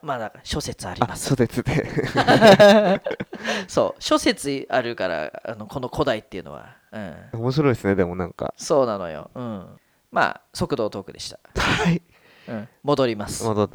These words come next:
Speaker 2: 戻ります。はい。
Speaker 1: うん。でね、蘇我氏っていうのは、
Speaker 2: はい。
Speaker 1: もともとはね、天皇家からこう、分かれた一族って言われてるらしいんだよね。
Speaker 2: あ、えー。
Speaker 1: うん。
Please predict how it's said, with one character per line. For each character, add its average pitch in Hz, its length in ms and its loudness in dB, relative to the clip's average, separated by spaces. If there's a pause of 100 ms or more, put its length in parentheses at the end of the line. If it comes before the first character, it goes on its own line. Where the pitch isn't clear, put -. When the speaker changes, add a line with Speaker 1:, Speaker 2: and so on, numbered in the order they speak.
Speaker 2:
戻 98 200 -2
り 90 80 -4
ま 92 120 -8
す。 - 260 -18
は 95 120 -4
い。 - 100 -10 (120)
Speaker 1:
う 127 60 -10
ん。 98 260 -8 (1160)
で 120 120 -6
ね、 135 360 -2
蘇 - 160 -6
我 170 160 0
氏 180 140 -2
っ 156 40 -6
て - 200 -10
い 117 40 -4
う 110 40 -6
の 87 140 -8
は、 110 360 -4
Speaker 2:
は 120 220 0
い。 - 80 -8 (920)
Speaker 1:
も 180 100 2
と 349 140 0
も 359 120 -2
と 359 100 0
は 123 80 0
ね、 78 140 -12
天 302 200 -2 (100)
皇 427 220 0
家 220 140 -4
か 127 160 -2
ら 110 100 -4
こ 101 400 -8
う、 - 20 -6
分 143 140 -8
か 277 80 -6
れ 254 80 -2
た 113 120 -6
一 - 200 -14
族 135 260 -12
っ - 20 -20 (280)
て 220 180 2
言 143 140 -4
わ 135 80 0
れ 131 80 -10
て 135 100 -6
る 123 120 -10
ら 113 60 -8
し - 120 -6
い 120 40 -8
ん 104 40 -10
だ - 80 -16
よ - 120 -20
ね。 - 180 -18 (140)
Speaker 2:
あ、 123 200 2
え 165 680 0
ー。 - 0 - (200)
Speaker 1:
う - 40 -6
ん。 127 380 -6